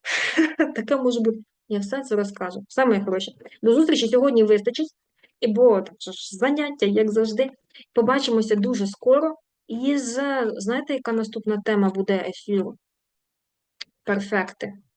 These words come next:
Це буде все повністю по перфектам. Past perfect, present perfect, future perfect, perfect continuous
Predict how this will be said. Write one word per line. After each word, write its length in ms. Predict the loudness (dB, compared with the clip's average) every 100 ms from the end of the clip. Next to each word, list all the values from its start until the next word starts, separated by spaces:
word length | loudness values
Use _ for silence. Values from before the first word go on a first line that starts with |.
| _
Це 80 | 0
буде 280 | 2 2 2
все 320 | 0 -2 -4
повністю 800 | 2 6 6 6 4 0 -4 -2
по 140 | -2
перфектам. 680 | -2 -4 -4 -6 -6 -8 -10 -2
Past 200 | -2 -2 0
perfect, 440 | 4 4 2 -2 -4 -18 -20 -16 0
present 460 | 2 4 2 0
perfect, 460 | 4 4 4 -4 -8 -10 -6
future 340 | -2 0 2
perfect, 480 | 4 4 4 -2 -4 -2
perfect 420 | 0 2 -2 0
continuous 520 | -2 0 0 2 2